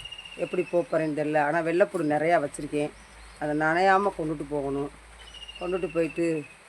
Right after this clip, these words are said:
நாளைக்கு சந்தை, வெள்ளிக்கிழமை சந்தை. அஹ், ம-, தீபாவளி அது அட-, அடமழை பெஞ்சுக்கிட்டே இருக்கு. என்ன பண்ணணும்னு தெரியல. கடவுள் தான் காப்பாத்தணும்.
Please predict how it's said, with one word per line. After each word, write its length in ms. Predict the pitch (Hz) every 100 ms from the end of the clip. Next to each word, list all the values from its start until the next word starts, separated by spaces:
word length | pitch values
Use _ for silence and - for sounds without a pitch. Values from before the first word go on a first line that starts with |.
| - - - - -
நாளைக்கு 420 | 165 170 180 175
சந்தை, 440 | - 165 170 185 170 - - -
வெள்ளிக்கிழமை 500 | 170 202 208 196 156
சந்தை. 360 | - 143 147 156 - - - - - -
அஹ், 200 | 170 160
ம-, 280 | 160 160 160 -
தீபாவளி 540 | 233 254 214 190 175
அது 240 | 170 165 220
அட-, 440 | 180 156 175 160
அடமழை 440 | 151 185 220 190 147
பெஞ்சுக்கிட்டே 460 | 151 147 147 170
இருக்கு. 300 | 165 135 143 - - - - - - -
என்ன 200 | - 160
பண்ணணும்னு 460 | 170 160 151 156 147
தெரியல. 260 | 151 151 156 - - - -
கடவுள் 300 | 160 175 160
தான் 180 | 160 143
காப்பாத்தணும். 580 | 143 - 147 143 147